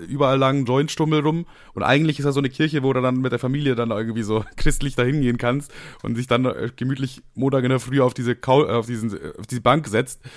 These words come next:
um irgendwie noch ein bisschen den, die, die Morgenluft zu genießen. Aber das geht halt schlecht, wenn da überall Drogenwerkzeug rumliegt. Und das, diese, diese,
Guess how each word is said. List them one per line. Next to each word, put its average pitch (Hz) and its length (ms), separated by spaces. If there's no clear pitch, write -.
um 113 140
irgendwie 131 220
noch 120 140
ein 127 60
bisschen 123 240
den, 117 220
die, 110 260
die 110 140
Morgenluft 117 480
zu 107 80
genießen. 107 520
Aber 117 200
das 127 140
geht 123 220
halt 117 200
schlecht, 117 360
wenn 123 80
da 120 100
überall 123 320
Drogenwerkzeug 107 840
rumliegt. 92 440
Und 98 100
das, 123 140
diese, 131 340
diese, 143 460